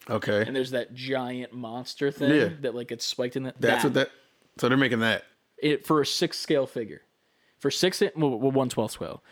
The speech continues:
Speaker 2: Six inch figure, that will be, like, this big.
Speaker 1: Jeez.
Speaker 2: Um,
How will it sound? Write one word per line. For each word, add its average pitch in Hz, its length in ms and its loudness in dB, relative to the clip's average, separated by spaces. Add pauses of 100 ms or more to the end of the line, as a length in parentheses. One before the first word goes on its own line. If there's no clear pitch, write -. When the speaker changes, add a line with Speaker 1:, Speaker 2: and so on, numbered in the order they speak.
(280)
Speaker 2:
Six - 400 0
inch 185 240 2
figure, 123 360 0 (760)
that 120 240 -4
will 135 60 -2
be, 117 200 -6
like, 113 340 -10
this - 200 -14
big. - 260 -14 (1000)
Speaker 1:
Jeez. - 800 -8 (500)
Speaker 2:
Um, 127 600 2